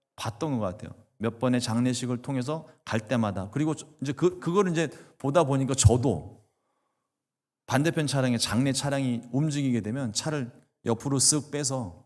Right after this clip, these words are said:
같이 세워서 잠깐 좀 기다리기도 하고, 뭐 급할 때는 어쩔 수 없겠지만. 야곱의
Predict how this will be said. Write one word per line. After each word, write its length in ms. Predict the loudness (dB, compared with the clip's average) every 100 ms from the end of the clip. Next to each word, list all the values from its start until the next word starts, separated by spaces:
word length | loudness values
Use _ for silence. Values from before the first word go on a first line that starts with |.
| _ _ _
같이 260 | -6 -4 0
세워서 340 | 0 0 0
잠깐 380 | 0 0 0 0
좀 160 | 0 -4
기다리기도 560 | -2 0 0 -2 -6
하고, 360 | -8 -8 -12 -16 _ _ _
뭐 100 | -4
급할 380 | -2 2 2 2
때는 220 | -2 0
어쩔 200 | 0 -2
수 140 | -4
없겠지만. 500 | -4 -6 -10 -10 -12 -16 -20 _ _ _ _ _ _ _ _ _ _ _ _ _ _ _ _ _ -18 -18 -20 _ _ _ _ _ _ _ _ _ _ _ _ _
야곱의 960 | -2 4 4 4 4 4 4 2 -4 -16